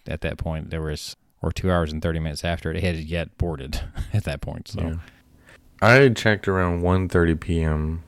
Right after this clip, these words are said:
Speaker 1: Mm-hmm.
Speaker 2: that day, and it showed up to, like, group twenty-five, so it was boarding after noon.
Speaker 1: Right.
Speaker 2: But,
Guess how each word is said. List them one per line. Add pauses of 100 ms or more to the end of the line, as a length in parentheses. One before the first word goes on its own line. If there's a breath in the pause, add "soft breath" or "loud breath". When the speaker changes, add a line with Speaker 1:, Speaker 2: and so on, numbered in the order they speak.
(120)
Speaker 1:
Mm-hmm.
Speaker 2:
that
day, (640 soft breath)
and
it
showed
up
to,
like,
group
twenty-five,
so
it
was
boarding (800 soft breath)
after (340 soft breath)
noon. (520)
Speaker 1:
Right. (560)
Speaker 2:
But,